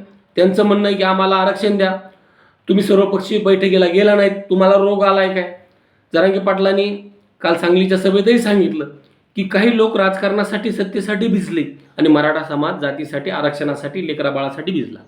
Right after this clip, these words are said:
असं म्हटलं. म्हणजे त्यांनी विरोधी पक्षाला सुद्धा इथं फटकारलेला आहे आणि त्यांनाही भीती आहे. आणि सत्ताधाऱ्यांना भीतीच भीती आहे, कारण त्यांना तर, अ, पदोपदी ते लोकसभेच्या निवडणुकीमध्ये जाणवलेलं आहे.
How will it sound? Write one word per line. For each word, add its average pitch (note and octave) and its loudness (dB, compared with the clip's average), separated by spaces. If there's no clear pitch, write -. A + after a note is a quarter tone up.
असं F#3+ 4
म्हटलं. F#3 0
म्हणजे B3 2
त्यांनी C4 0
विरोधी B3 0
पक्षाला A#3 -2
सुद्धा A3 -4
इथं A3+ -4
फटकारलेला G3 -2
आहे - -10
आणि F3+ 2
त्यांनाही A3 2
भीती C#3+ -4
आहे. - -12
आणि A3 2
सत्ताधाऱ्यांना B3+ 0
भीतीच C#4 0
भीती C4+ 2
आहे, A#3 -2
कारण E3 0
त्यांना F#3 2
तर, G3+ -4
अ, E3 4
पदोपदी C4+ 4
ते C4 2
लोकसभेच्या A#3+ 0
निवडणुकीमध्ये A#3 2
जाणवलेलं B3 2
आहे. A3 -8